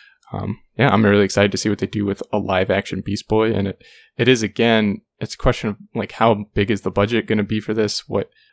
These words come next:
what kind of room do they have for effects? How many times can he transform, and how are they gonna do it? And what are they gonna have him look like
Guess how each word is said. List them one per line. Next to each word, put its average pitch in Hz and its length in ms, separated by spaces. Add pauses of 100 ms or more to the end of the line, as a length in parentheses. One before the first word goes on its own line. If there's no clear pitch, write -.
(180)
what - 120
kind 104 160
of 95 100
room 104 180
do 101 60
they 98 140
have 101 280
for 101 140
effects? 104 380
How 107 100
many 104 160
times 98 400
can 98 180
he 104 120
transform, 107 640
and 98 200 (340)
how 101 160
are 95 80
they 95 80
gonna 92 100
do 101 180
it? 92 100
And 92 200 (380)
what 107 200
are 98 40
they 101 80
gonna 98 160
have 98 180
him 95 180
look 104 200
like 98 300